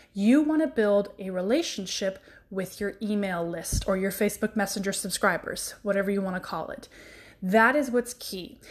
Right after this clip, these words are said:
And that is what big businesses also really understand very well. Like I mentioned earlier, your network marketing company gets it. The fact that they don't teach you as their distributor or their rep that that's important too, shame on them.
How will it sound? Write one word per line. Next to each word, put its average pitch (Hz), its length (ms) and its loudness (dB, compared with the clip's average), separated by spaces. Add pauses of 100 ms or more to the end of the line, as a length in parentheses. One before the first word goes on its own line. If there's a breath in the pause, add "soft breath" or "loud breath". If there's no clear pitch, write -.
(140 loud breath)
And 202 180 0
that 269 140 2
is 359 120 -6
what 208 380 -2
big 240 240 2
businesses 233 600 2
also 214 380 -4
really 196 360 0
understand 190 580 -4
very 185 160 -2
well. 175 220 -4
Like 170 200 -8
I 208 60 4
mentioned 202 400 -2
earlier, 220 500 4
your 190 120 -8
network 220 340 0
marketing 294 340 2
company 233 360 -2
gets 233 380 0
it. - 320 -8 (680 loud breath)
The 226 100 0
fact 277 380 2
that - 140 -4
they 269 100 2
don't 240 360 2
teach - 420 -4
you 202 320 0 (600)
as 226 600 0
their 220 220 2
distributor 226 500 2
or 202 140 2
their 202 140 2
rep 208 360 0
that 190 160 -6
that's 208 260 0
important 208 460 -4
too, 254 320 2 (560)
shame 247 320 0
on 208 160 0
them. - 280 -6